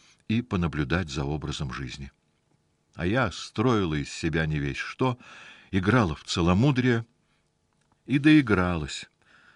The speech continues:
до того, что мужчина уехал вслед за женщиной. Похоже, не с самыми романтичными намерениями.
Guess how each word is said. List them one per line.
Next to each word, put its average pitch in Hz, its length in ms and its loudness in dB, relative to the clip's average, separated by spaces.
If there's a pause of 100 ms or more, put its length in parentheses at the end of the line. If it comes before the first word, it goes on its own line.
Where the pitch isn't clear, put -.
до 80 120 -2
того, 85 260 0
что - 200 -4
мужчина 110 520 -2
уехал 87 500 -6
вслед 78 500 -8
за 76 220 -4
женщиной. 69 560 -6 (840)
Похоже, 87 560 2 (360)
не 71 180 -4
с - 80 -10
самыми 127 640 0 (220)
романтичными 82 880 -2
намерениями. 67 720 -6